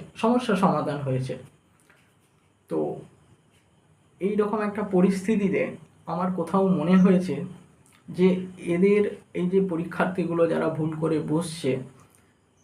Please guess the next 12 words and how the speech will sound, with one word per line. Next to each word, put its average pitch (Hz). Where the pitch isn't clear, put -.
যে 156
এদের, 160
এরা 160
ভয় 156
পাচ্ছে 180
যে 147
ফর্মটা 147
আমার 151
হয়তো 139
ক্যান্সেল 127
হয়ে 127
যাবে। -